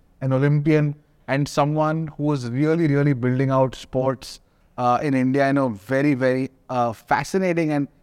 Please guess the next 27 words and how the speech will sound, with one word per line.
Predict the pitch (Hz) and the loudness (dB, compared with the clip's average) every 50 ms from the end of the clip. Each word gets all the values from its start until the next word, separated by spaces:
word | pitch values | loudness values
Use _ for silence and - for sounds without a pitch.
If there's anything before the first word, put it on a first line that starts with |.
| _ _ - | _ _ -2
deeply | 135 165 160 170 185 175 | -2 -2 0 0 0 0
scientific | - - 131 135 143 139 147 135 151 131 | 0 0 -2 0 0 -2 -2 -2 -2 -2
way. | 123 123 135 135 - _ _ _ _ _ _ _ _ - | -2 -2 -4 -4 -6 _ _ _ _ _ _ _ _ -2
Uh, | 123 131 131 131 - - 139 | 0 2 2 2 0 -4 -8
Viren, | 123 135 143 147 156 170 170 175 170 165 - - | -4 0 2 2 4 2 2 0 -4 -6 -8 -6
uh, | 131 131 127 127 123 123 - _ _ - | -4 -2 -2 -2 -2 -4 -8 _ _ -14
welcome | 117 113 131 139 147 143 160 151 135 | -4 0 2 2 2 2 0 0 0
to | 143 139 127 113 - - - | 0 -2 -4 -4 -8 -8 -6
the | 127 123 | -4 -2
barbershop. | 123 120 123 123 135 127 - 165 175 175 - _ _ _ _ _ _ _ - | 0 0 0 0 0 0 0 0 0 0 -4 _ _ _ _ _ _ _ -6
Uh, | 131 127 | -2 0
we | 139 147 | 2 2
also | 160 165 165 175 180 | 2 2 2 2 2
have | 180 175 147 | 2 4 4
Rahul, | 139 139 147 180 254 269 208 | 4 4 4 4 2 0 0
who | 135 160 160 160 165 | 0 0 0 0 0
is | 143 165 151 151 139 139 | 0 0 0 0 0 0
now | 143 143 143 151 151 | 0 2 2 4 4
a | 143 135 | 2 2
barbershop | 123 123 127 135 143 139 - 156 135 - | 2 2 2 0 0 -2 -2 -2 -2 -2
expert. | 127 - - - - 175 220 247 - 160 143 | -4 -8 -8 -6 -4 -4 -4 -4 -6 -4 -2
But | 143 147 139 | -2 -2 0
I | 123 143 147 | 0 0 0
must | 143 135 143 170 185 - - | 2 2 0 0 -2 -4 -4
thank | - 151 151 170 156 151 | -4 -2 -2 0 0 0
Rahul | 139 131 139 160 165 156 | 0 0 0 0 -2 -4
for, | - - 147 143 143 143 | -2 -2 0 0 0 0